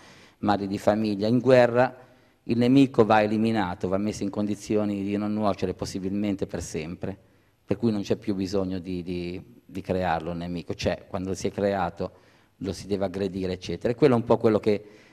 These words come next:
si sta cercando di fare in questo momento nei confronti, ehm, in particolare nostri, evidentemente. Mm, qualcuno dice: "Perché siamo noi?"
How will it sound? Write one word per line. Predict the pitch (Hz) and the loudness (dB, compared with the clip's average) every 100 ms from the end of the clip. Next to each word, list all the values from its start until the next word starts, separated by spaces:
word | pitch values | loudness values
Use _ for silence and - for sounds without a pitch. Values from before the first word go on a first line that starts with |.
| _ - | _ -8
si | - | 2
sta | 127 | 4
cercando | 117 113 120 120 113 | 4 4 6 6 6
di | 113 | 2
fare | 107 123 113 | 6 6 6
in | 107 | 4
questo | 110 98 117 | 0 4 4
momento | 113 113 104 95 - 98 | 6 4 4 2 2 0
nei | 104 | 2
confronti, | 104 104 113 113 110 107 101 95 - - _ _ _ - | 0 2 4 4 4 0 -2 -2 -12 -20 _ _ _ -4
ehm, | 101 101 98 95 87 87 73 92 - | -2 0 -2 -2 -4 -4 -6 -8 -10
in | - | -6
particolare | 104 - 101 107 104 107 | -6 -2 2 2 4 4
nostri, | 107 92 - 92 | 2 2 0 -2
evidentemente. | 92 95 95 101 95 82 85 - 90 80 67 67 | 0 -2 -2 -2 -2 -2 -6 -6 -4 -4 -6 -6
Mm, | 95 95 98 95 98 _ _ _ - - _ | -6 -6 -8 -10 -14 _ _ _ -20 -20 _
qualcuno | 139 135 185 147 | 4 6 6 6
dice: | 139 143 | 6 4
"Perché | 139 131 143 | 4 4 2
siamo | 120 139 135 | 4 6 8
noi?" | 123 98 92 95 | 8 6 4 2